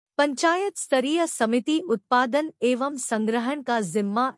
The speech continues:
एवं जिला स्तरीय संघ प्रसंस्करण की जिम्मेवारी निभाएगी। विभिन्न सुविधाओं से जोड़ते हुए वनोत्पाद के साथ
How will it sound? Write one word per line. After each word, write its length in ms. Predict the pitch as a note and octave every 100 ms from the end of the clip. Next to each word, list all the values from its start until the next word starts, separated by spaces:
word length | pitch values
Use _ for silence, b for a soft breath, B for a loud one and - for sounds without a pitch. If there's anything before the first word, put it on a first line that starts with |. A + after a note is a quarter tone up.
| A3
एवं 340 | B3 C4 B3
जिला 340 | G3 G#3+ A#3+ C#4
स्तरीय 520 | - A3 A3 B3 C#4
संघ 360 | - A#3+ B3+ A#3+
प्रसंस्करण 840 | A3 G#3+ A#3+ A#3 - A3+ A#3+ B3+
की 180 | C4+ D4+
जिम्मेवारी 720 | F#3 G#3 G#3 A3 A3 A3 B3+
निभाएगी। 680 | G#3 D#3+ F3 F3 E3+ F3 - _ _ _ _ _ _ _ _ _ A#3
विभिन्न 520 | C#4 A#3+ F4+ G#4+ G#4
सुविधाओं 640 | - B3 B3 G#3+ B3 E4
से 240 | E4+ D#4 D4
जोड़ते 500 | F3+ A3 A#3+ - E4+
हुए 320 | B3 B3+ C#4
वनोत्पाद 720 | A3 G3+ A3+ B3 - B3 C4
के 180 | - A#3+
साथ 300 | G#3+ A3 A3+